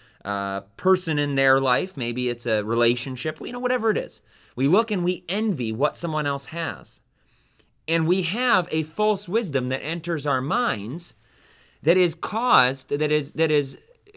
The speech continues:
originating from that bitter envy, and we don't realize it. We come to these conclusions about how we're going to achieve or get this item or this thing that we see our neighbor has that we're envious of,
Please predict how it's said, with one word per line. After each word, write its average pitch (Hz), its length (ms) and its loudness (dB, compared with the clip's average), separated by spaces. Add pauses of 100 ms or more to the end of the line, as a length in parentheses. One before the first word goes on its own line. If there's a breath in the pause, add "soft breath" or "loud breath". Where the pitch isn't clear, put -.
(260)
originating 139 880 0
from 185 380 -2
that 151 260 -2
bitter 170 260 2
envy, 156 640 -6 (460)
and 190 100 0
we 208 120 4
don't 190 220 0
realize 190 600 -2
it. - 240 -18 (420 soft breath)
We 160 120 2
come 214 200 2
to 208 80 6
these 202 220 2
conclusions 151 1080 -4 (220 soft breath)
about 143 340 -2
how 180 140 4
we're 175 160 2
going 156 340 -2
to 156 160 -2
achieve 131 760 0
or 127 160 4
get 127 300 0
this 147 300 -2
item 139 540 2
or 113 340 0 (160 loud breath)
this 151 260 0
thing 151 380 0
that 143 120 2
we 135 140 2
see 143 260 -2
our 123 160 0
neighbor 123 360 0
has 120 500 -4
that 120 160 -2
we're 123 80 0
envious 147 540 -4
of, 98 380 -4